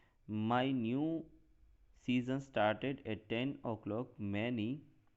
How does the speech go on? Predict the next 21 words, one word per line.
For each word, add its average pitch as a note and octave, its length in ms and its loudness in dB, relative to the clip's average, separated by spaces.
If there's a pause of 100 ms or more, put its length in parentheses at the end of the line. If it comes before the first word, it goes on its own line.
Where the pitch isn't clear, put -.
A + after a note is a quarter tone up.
(1120)
instinct C3+ 540 0
teachers A#2+ 460 -2 (1200)
imitate C3 640 2 (500)
the G#2+ 320 -2
style C#3 480 0 (120)
of A#2+ 300 0
mine. G2 440 -2 (300)
They A2+ 520 0
were G#2 420 0 (100)
eager G#2 420 0
to C3 200 -4
do A#2+ 460 -4
it A#2 300 -6 (100)
in A#2 200 -4 (160)
their G#2 200 -2 (220)
classroom. B2 500 -2 (340)
They G#2+ 300 -2 (160)
admired C3 640 -2
the F#2 220 -4 (520)
season, C#3 460 0
I G#2 400 2